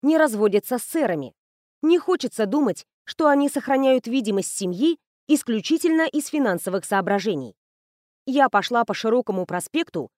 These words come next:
вспомнила недавно услышанное выражение "зуб тупости" и невольно улыбнулась.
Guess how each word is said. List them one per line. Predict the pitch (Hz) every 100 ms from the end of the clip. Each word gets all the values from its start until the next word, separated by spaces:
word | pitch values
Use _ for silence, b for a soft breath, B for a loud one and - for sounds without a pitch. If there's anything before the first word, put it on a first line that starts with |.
| _ _
вспомнила | - - 349 311 247 214
недавно | 214 247 269 240 226
услышанное | 214 269 - 226 214 202
выражение | 214 208 247 254 202 170 - _ -
"зуб | 190 262 196 -
тупости" | 302 381 349 - 339 - _ -
и | 320
невольно | 320 196 185 185
улыбнулась. | 202 226 254 226 151 -